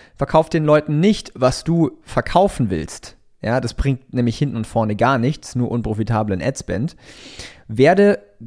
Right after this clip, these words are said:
ein Student deiner Zielgruppe, werde ein Student des Marktes. Ja, deine große Wertschöpfung liegt darin, rauszufinden, was die Leute kaufen wollen.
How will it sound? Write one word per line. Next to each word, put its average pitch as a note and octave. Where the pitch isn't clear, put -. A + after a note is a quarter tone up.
ein C#3
Student C3+
deiner C#3
Zielgruppe, -
werde F3
ein -
Student -
des -
Marktes. G#2+
Ja, C3
deine G#3
große F#3+
Wertschöpfung C3
liegt B2
darin, A#2+
rauszufinden, A2
was A#2+
die B2+
Leute A2
kaufen A#2
wollen. G#2